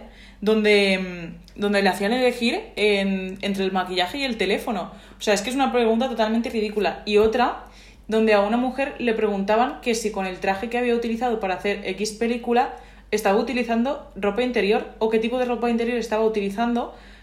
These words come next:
porque no, no se le notaba o no se le marcaba o cualquier cosa. O sea, es que me parecen preguntas totalmente, eh, fuera de lugar y que no tienen nada que ver con, eh, la profesión o el trabajo de, de la persona que está ejerciendo. O sea, no sé.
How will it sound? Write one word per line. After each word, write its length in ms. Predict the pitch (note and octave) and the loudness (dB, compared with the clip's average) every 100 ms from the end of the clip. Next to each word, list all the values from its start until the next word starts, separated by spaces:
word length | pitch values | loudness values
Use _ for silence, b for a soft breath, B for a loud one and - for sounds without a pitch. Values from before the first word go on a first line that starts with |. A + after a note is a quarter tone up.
| B - | B 0
porque 560 | A3 A3 G#3+ G3+ G3+ G3+ | 4 4 4 2 0 -2
no, 440 | G3+ G3 G3+ G3+ | 0 2 4 2
no 160 | G3+ G3 | 0 0
se 140 | A3 | 2
le 80 | G#3+ | 2
notaba 340 | G3+ G3 A3+ B3+ | 2 2 4 4
o 60 | |
no 80 | A3+ | 2
se 100 | A3 | -2
le 80 | G3 | -2
marcaba 400 | G3+ F#3+ G3+ A3 | 0 2 2 2
o 80 | B3 | 2
cualquier 380 | A3+ F#3+ - - | 0 0 -2 -4
cosa. 380 | E3+ E3 E3+ - b b b | -6 -8 -10 -14 b b b
O 40 | - | 0
sea, 100 | G3+ | 2
es 80 | |
que 60 | A#3+ | 2
me 100 | A#3+ | 4
parecen 340 | A3+ A3 C4 | 4 4 2
preguntas 320 | B3 G#3+ A3 A3 | 0 0 0 0
totalmente, 720 | G3+ F#3 G#3+ A3+ A3 - B B B - G3+ | -2 0 0 0 0 -2 B B B -8 0
eh, 440 | G3 F#3 F#3 - - | 2 2 0 -2 0
fuera 200 | G3 G#3 | 4 4
de 100 | G#3 | 6
lugar 480 | G3+ G#3 C4+ - - | 6 6 4 0 -10
y 60 | G#3 | -2
que 100 | G#3+ | 0
no 100 | G3 | 2
tienen 240 | A3+ A3+ | 2 4
nada 200 | A3 A3 | 4 4
que 80 | A3 | 4
ver 180 | G#3+ A3 | 2 2
con, 440 | - A3+ G3+ G3 - | 0 0 0 -4 -4
eh, 180 | G3+ G3 | -2 0
la 160 | F#3 F#3+ | 0 -2
profesión 600 | F#3 F#3 - F#3+ A#3 - B B B | -6 -6 -4 -2 -2 -4 B B B
o 100 | G3+ | 2
el 100 | G3 | 2
trabajo 580 | G3+ F#3+ F3+ F3+ A#3+ C4+ G#3+ | 4 2 2 2 0 0 0
de, 580 | G#3+ G3+ F#3+ F3+ F3 F3 | 2 2 2 -2 -4 -6
de 120 | F#3+ | -4
la 140 | F#3 F3 | -2 -2
persona 320 | F3+ - F#3+ | -6 -6 -6
que 60 | A#3+ | -4
está 180 | A3+ F#3 | -4 -4
ejerciendo. 680 | F#3 G#3 F#3+ A#3 A#3 E3+ - - | -6 -8 -6 -4 -4 -6 -12 -20
O 40 | - | -8
sea, 220 | F#3+ F3 | -4 -4
no 100 | F#3+ | -4
sé. 280 | G3 G#3 | -4 -6